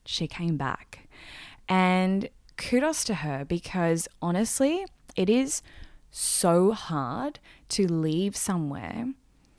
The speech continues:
and then actually come back, like, sort of a little bit with your tail between your legs. And she just said to me, "Miss Georgia, you were so right. I didn't have to give it up all, you know, cold turkey.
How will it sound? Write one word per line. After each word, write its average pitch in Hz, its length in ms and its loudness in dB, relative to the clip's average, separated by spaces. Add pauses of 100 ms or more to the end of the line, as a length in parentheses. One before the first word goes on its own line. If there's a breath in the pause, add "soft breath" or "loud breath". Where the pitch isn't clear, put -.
(600 soft breath)
and 185 260 2
then 190 240 4
actually 208 460 -2
come 180 300 -2
back, 196 460 -6 (160)
like, 165 220 -8
sort 247 260 -2
of 330 100 -4
a 330 40 0
little 208 240 4
bit 202 160 2
with - 160 -6
your 214 100 0
tail 165 280 -2
between 170 320 -4
your 156 120 -2
legs. 151 480 -4
And 175 140 -2
she - 160 -4
just 185 220 -4
said 175 220 -2
to 170 100 -4
me, 156 220 -2 (640 loud breath)
"Miss 180 160 -2
Georgia, 165 440 -2 (220)
you 165 160 -4
were 160 80 0
so - 260 -2
right. 139 600 -2 (240)
I 214 60 2
didn't 190 280 0
have 196 260 -4
to 170 80 -2
give 151 220 -4
it 156 80 0
up - 220 -2
all, - 300 -4 (120)
you 202 120 -2
know, - 180 -4
cold 156 240 -4
turkey. - 480 -4